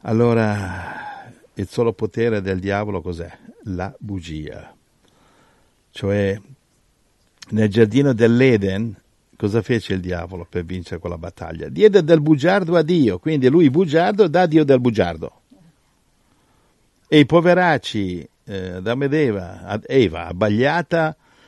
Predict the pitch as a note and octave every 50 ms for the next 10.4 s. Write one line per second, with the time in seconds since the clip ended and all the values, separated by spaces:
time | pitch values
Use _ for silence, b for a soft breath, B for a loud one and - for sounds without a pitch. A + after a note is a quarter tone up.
0 | b b b b B2 B2 C3 C3 B2 A#2 - - C#3+ C#3 D3+ C#3 - - C3+ -
1 | C#3+ C#3 C3+ C#3+ D3 D3 C#3+ - - - D3 C#3+ - - C3+ D3 F3+ F#3+ D3+ -
2 | F3 - F3+ F#3 F3+ F#3 F3 D#3 F#3 G3+ G#3+ G#3+ G3 F#3 E3 D3+ C3+ A#2 G2+ E2+
3 | D2 - - _ _ _ _ _ _ _ _ _ _ _ _ _ _ _ _ _
4 | - G#2 G#2 A2 A#2+ C#3 D3+ D3+ - - F#2 F2 F2 F2+ F#2+ E2+ D2 _ _ -
5 | - - - - - - _ _ _ _ _ _ _ _ - - F#2 - - F#2+
6 | F2+ F#2 G2+ G2+ F#2 F2+ E2 E2 E2 - E2+ F2 F2 F2 E2+ D#2 D2 - F2 -
7 | - - - _ b b b b b b b b b - F#2+ - A#2 A2+ G#2 F#2+
8 | G2 F2+ F#2+ G2 G2+ A2 A#2+ A#2+ A2 A#2 B2 C3 - D3+ B2 G#2 - - F#2+ F#2+
9 | F2+ - - F#2+ F2+ - - - G2+ G2 F#2+ F#2 F#2+ F#2+ F#2+ F#2 - - F#2+ G2
10 | F#2+ F#2+ G2+ A#2 C3 C3+ C3 B2+